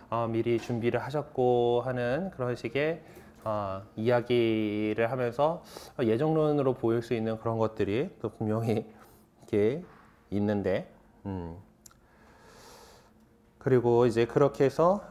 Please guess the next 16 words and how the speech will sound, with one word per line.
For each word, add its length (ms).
아, 280
그렇게 340
예정되어 520
있는 240
사람이 320
있는가, 640
또 420
뭐 120
지옥에 360
갈 180
수밖에 340
없는 240
자로 260
예정된 380
사람도 380
있는가라는 1200